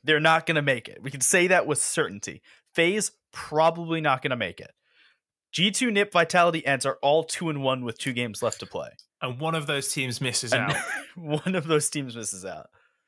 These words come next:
Speaker 2: I, I have to say it's Ents. I, I, I can't see any other. I just, I can't see Ents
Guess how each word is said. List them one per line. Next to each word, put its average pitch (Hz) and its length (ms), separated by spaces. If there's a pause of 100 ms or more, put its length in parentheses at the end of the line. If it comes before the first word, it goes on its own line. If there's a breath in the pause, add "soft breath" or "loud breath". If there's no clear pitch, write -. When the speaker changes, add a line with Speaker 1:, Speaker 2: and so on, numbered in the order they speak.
Speaker 2:
I, - 120 (100)
I 202 80
have 226 320
to 180 80
say 156 240
it's 139 140
Ents. 127 460
I, - 320 (840 loud breath)
I, 156 160
I 165 60
can't 180 440
see 202 300
any 175 120
other. 160 420 (100)
I 170 140
just, - 440 (300)
I 175 100
can't 208 400
see 180 240
Ents - 500